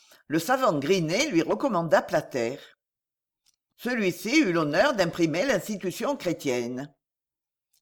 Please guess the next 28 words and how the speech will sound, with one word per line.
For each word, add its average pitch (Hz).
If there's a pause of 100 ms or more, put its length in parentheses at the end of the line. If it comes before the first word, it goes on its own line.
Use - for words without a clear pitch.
Dès 202
lors, 175
Calvin 190
eut 277
avec 175
cet -
être 185
si 269
original 185 (240)
des 165
relations 226
suivies. 139 (1400)
Quand, 311
quelques 277
années 196
plus 147
tard, 220 (160)
Félix 233
Plater, 202 (140)
fils 220
de 190
Thomas, 175 (260)
allant 180
étudier 247
la -
médecine 175
à 135
Montpellier, 175